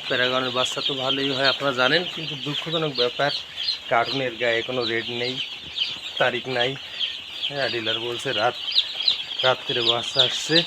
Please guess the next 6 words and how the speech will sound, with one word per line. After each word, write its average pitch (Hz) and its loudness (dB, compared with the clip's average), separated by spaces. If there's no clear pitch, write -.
চৌষট্টি 147 0
টাকা 143 0
করে 143 -2
বাচ্চার 123 -2
দাম 120 -2
ধরেছে। 135 -4